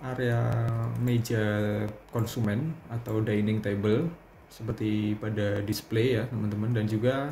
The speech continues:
pada area rumput di sela-sela tersebut terdapat space untuk penanaman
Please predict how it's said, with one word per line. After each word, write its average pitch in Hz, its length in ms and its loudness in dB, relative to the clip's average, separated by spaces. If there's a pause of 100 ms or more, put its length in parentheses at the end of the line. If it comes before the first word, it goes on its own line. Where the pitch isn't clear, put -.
(160)
pada 107 640 -2 (160)
area 110 160 0
rumput 110 320 -2 (240)
di 117 240 0
sela-sela 110 720 -2 (240)
tersebut 120 380 -4 (100)
terdapat 113 560 -6 (1080)
space - 320 -2
untuk 139 320 -2 (160)
penanaman 123 720 2